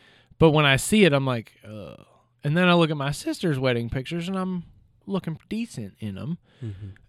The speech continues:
Speaker 1: And I'm like, "Gosh." 'Cause then, I mean, of course, we got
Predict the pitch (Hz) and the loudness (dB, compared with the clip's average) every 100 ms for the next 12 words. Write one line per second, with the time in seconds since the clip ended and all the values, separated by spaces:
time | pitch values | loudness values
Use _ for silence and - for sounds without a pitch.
0 | - 131 127 123 117 - - 147 139 131 | -4 -2 0 -2 -4 -10 -10 -10 -10 -12
1 | - 156 180 196 135 147 135 - 131 - | -10 0 2 2 0 -2 -2 -4 -10 0
2 | 156 - 151 123 101 | 0 2 -2 -4 -10